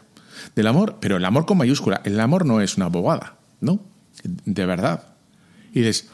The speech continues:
eh, "Amar al prójimo como a ti mismo". O sea, y, y hay pecados contra uno mismo y hay pecados contra el prójimo y hay pecados contra Dios, ¿no? Y, es decir, un pecado es una falta de amor,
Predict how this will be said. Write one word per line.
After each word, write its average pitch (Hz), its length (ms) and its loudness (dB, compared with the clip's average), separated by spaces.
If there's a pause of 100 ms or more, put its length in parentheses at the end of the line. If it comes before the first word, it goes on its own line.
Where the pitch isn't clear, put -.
(420)
eh, 101 480 -2 (300)
"Amar 120 260 0
al 101 240 -2
prójimo 104 680 0 (380)
como 107 340 2
a 101 80 0
ti 127 140 4
mismo". - 420 -4 (560)
O - 40 -14
sea, 160 180 -2
y, 120 200 2
y 117 160 0
hay 120 60 2
pecados 139 460 0
contra 101 280 0
uno 147 180 4
mismo 202 400 2 (180)
y 95 60 -4
hay 95 60 -4
pecados 101 500 -4 (220)
contra 92 280 -4
el 82 80 -2
prójimo 92 500 -2 (300)
y 87 60 -12
hay 85 80 -8
pecados 101 340 0
contra 123 300 0
Dios, 110 400 -2 (220)
¿no? 180 200 0
Y, 101 220 -2 (200)
es 123 80 2
decir, 123 240 2
un 135 100 2
pecado 160 260 2
es - 80 -4
una 98 100 -2
falta 98 440 -2
de 85 80 -2
amor, 98 260 -2